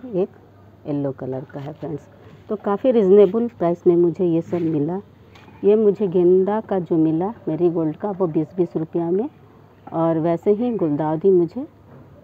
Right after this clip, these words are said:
तीस तीस रुपया में पड़ा फ्रेंड्स, लेकिन अभी पता नहीं चल रहा है कि ये किस कलर का है। तो देखते हैं, ऐसे मैंने और भी cuttings लगा रखे हैं। तो चलिए friends, और दिखाती हूँ।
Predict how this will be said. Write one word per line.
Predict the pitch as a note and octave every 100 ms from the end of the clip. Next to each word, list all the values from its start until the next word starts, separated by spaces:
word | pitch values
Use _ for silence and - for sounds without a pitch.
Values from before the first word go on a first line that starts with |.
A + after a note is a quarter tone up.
| - - - -
तीस | F#3 -
तीस | G3+ F#3+
रुपया | D#3+ D#3 D#3
में | D3 D3 - - D3
पड़ा | C#3 C#3
फ्रेंड्स, | - D3+ -
लेकिन | F#3+ F3+ B3+
अभी | A3 A#3
पता | - F3 G#3+
नहीं | A3+ F#3+
चल | E3 D3+
रहा | D#3+
है | E3+ B3 - - - -
कि | F3+
ये | E3+
किस | F#3+ -
कलर | - C#3 C3+
का | C#3+ C#3
है। | B2+ C#3+ C3+ - - - - - - -
तो | G3
देखते | F3+ G3+ - C4
हैं, | C4+ E4 - - - - - - -
ऐसे | F3+ - B3 - -
मैंने | F3 E3+ F#3+ F3+
और | F3
भी | F3
cuttings | F#3+ D#3+ F3 F#3 -
लगा | C#3 C#3+ D#3+
रखे | E3 - F#3+
हैं। | F#3+ C#4 - - - - - - - - -
तो | F3+
चलिए | - F#3 A3
friends, | G#3+ A#3 B3+ - - - - -
और | F3 E3+
दिखाती | D#3+ - D#3+ - G3+
हूँ। | A#3+